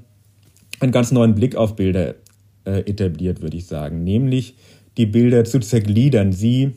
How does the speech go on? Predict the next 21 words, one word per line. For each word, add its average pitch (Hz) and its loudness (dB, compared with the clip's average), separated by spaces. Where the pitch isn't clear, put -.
und 101 -6
das 101 -4
hat 107 0
sozusagen 101 -4
auch - -4
durchaus 113 -4
was 101 -2
Medizinisches, 110 -4
fast 101 -8
Chirurgisches, 117 -2
sie 131 0
in 123 0
einzelne 110 0
Elemente 123 2
aufzuteilen, 117 0
also 107 -2
sozusagen 98 -4
die 98 -2
Nase, 113 0
die 101 -4
Stirn, 131 0